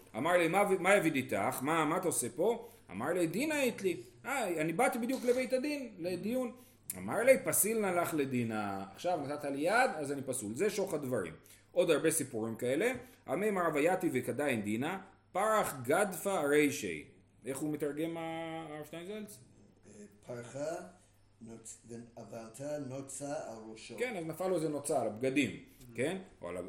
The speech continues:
Speaker 1: אה, כן, שערות. "עתה הוא גברא שקלי", אחד מה-, כנראה זה אחד מהנידונים.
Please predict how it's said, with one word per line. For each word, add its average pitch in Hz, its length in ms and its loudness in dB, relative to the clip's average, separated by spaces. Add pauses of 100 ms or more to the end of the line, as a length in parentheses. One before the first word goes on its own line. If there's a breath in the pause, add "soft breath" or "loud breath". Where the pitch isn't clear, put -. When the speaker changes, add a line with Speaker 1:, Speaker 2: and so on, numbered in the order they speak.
Speaker 1:
אה, 90 200 -8
כן, 92 160 -10
שערות. 127 520 2 (120)
"עתה 120 200 -4
הוא 202 140 2
גברא 240 320 4
שקלי", 254 500 0
אחד 214 280 0
מה-, 202 280 -2
כנראה 160 320 0
זה 202 120 2
אחד 190 160 2
מהנידונים. 190 720 2